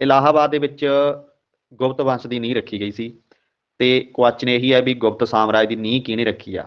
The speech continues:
ਪਹਿਲਾ ਬੰਦਾ ਕੌਣ ਆ, ਮੋਢੀ ਕੌਣ ਆ, ਪਿਤਾਮਾ ਕੌਣ ਆ? ਤਾਂ ਉਹ ਸੀ ਜੀ ਸ਼੍ਰੀ ਗੁਪਤ।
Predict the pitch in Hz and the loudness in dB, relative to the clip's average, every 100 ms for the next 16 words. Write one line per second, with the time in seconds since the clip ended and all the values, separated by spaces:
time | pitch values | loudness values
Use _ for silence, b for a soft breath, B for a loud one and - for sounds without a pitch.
0 | _ _ - 113 131 117 107 107 107 110 | _ _ 0 2 2 2 0 0 0 -4
1 | 110 107 107 107 120 107 104 110 107 110 | -4 -4 -4 -2 -4 -2 -2 -4 -4 -4
2 | 107 101 104 101 104 110 107 b b b | -2 0 -2 -2 -4 -4 -8 b b b
3 | - 123 - 123 131 123 113 113 113 - | -2 -2 2 2 4 2 0 0 -2 -2
4 | 120 123 120 107 - - | -2 -2 0 -4 -2 -8